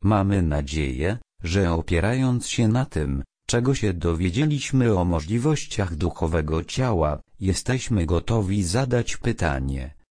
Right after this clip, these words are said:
jakie będzie jego powtórne przyjście? Uważamy, że Pismo Święte naucza, iż podczas swojego przyjścia i przez pewien czas po nim Pan pozostanie niewidzialny,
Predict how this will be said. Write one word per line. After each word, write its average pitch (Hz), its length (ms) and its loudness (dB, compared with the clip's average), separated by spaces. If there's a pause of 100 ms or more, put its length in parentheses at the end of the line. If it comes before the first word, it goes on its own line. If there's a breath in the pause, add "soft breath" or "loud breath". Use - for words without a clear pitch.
(520)
jakie 120 420 0
będzie 117 460 0
jego 76 380 -2
powtórne 127 680 0
przyjście? 80 800 -4 (960)
Uważamy, 82 760 -2 (220)
że 90 160 0
Pismo 131 460 -2
Święte 123 560 -2
naucza, 82 580 -2 (180)
iż 101 220 -6
podczas - 720 -4
swojego 95 600 0
przyjścia 104 680 -2 (120)
i 92 220 0
przez - 300 -4
pewien 127 480 2
czas 113 300 -2
po 104 220 -2
nim 80 240 0
Pan 78 320 0
pozostanie 95 760 -2
niewidzialny, 78 840 -2